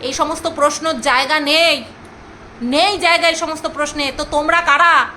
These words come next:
যারা প্রশ্ন সাজাচ্ছ, এক দুই করে নিজেদের ডায়েরির পেজ ভরাচ্ছ, কারা তোমরা? তো যাই হোক, আহ, নয় মাস কেন নিতে আসেনি, এই নালিটি সম্পর্কে, এই নালিটি সম্পর্কে টিনা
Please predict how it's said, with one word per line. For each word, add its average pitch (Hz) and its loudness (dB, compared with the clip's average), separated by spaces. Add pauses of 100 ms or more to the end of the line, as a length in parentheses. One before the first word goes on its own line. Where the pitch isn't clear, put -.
(140)
যারা 262 2
প্রশ্ন 294 0
সাজাচ্ছ, 311 2
এক 302 2
দুই 330 -8
করে 320 4
নিজেদের 302 -2
ডায়েরির 269 0
পেজ 277 0
ভরাচ্ছ, 320 2
কারা 294 4
তোমরা? 294 0 (1500)
তো 285 -4
যাই 359 2
হোক, 349 4
আহ, 233 -4
নয় 320 4
মাস 415 2
কেন 349 0
নিতে 349 -2
আসেনি, 262 0 (1120)
এই 427 2
নালিটি 359 0
সম্পর্কে, 339 0 (840)
এই 403 2
নালিটি 349 0
সম্পর্কে 349 0 (100)
টিনা 330 0